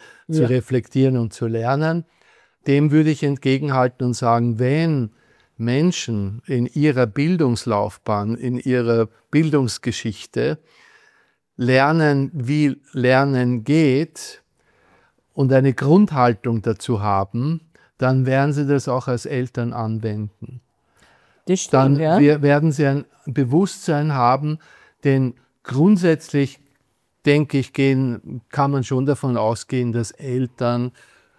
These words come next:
Speaker 1: zur überwiegenden Teil das Beste für ihr Kind wollen, dass sie wollen, dass das Kind selbstständig wird und dass sie das Kind begleiten auf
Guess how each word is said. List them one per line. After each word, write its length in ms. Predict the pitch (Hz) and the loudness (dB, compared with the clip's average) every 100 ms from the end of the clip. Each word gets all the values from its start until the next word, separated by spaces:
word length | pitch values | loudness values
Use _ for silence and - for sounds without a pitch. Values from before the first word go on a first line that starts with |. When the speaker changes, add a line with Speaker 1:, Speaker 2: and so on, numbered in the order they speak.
| _ _ _ _ | _ _ _ _
Speaker 1:
zur 420 | - 135 120 110 - _ | -6 0 0 0 -6 _
überwiegenden 880 | 175 170 139 135 120 127 110 110 - | 2 4 4 4 0 -4 -4 -6 -6
Teil 420 | 107 113 135 127 | -6 -2 0 0
das 180 | 117 - | -4 -4
Beste 400 | 123 127 - 127 | -4 -4 -6 -6
für 120 | 127 | -2
ihr 180 | 110 95 | -2 -2
Kind 380 | - 151 165 151 | -4 -4 -2 -2
wollen, 500 | 147 170 180 190 185 _ _ _ _ _ _ | 0 2 2 0 -6 _ _ _ _ _ _
dass 260 | 131 131 - | -4 -4 0
sie 380 | 135 131 127 120 _ _ | 2 4 2 -2 _ _
wollen, 440 | 123 123 131 147 139 | -4 2 4 4 2
dass 220 | 127 - | 0 0
das 200 | 123 - | -6 -6
Kind 280 | - 120 113 | -4 -2 -2
selbstständig 800 | 135 156 - - 143 139 135 - | -2 -4 -6 -4 -2 -2 -4 -4
wird 400 | 131 131 131 120 | -4 -2 -2 -6
und 260 | 135 127 123 | -4 -2 -2
dass 160 | 113 | -2
sie 100 | 120 | -2
das 180 | 117 - | -2 -4
Kind 300 | - 117 107 | -4 -4 -4
begleiten 880 | 110 - 107 123 165 160 - 147 143 | -8 -6 -2 0 0 -2 -6 -6 -4
auf 280 | 127 123 | -6 -8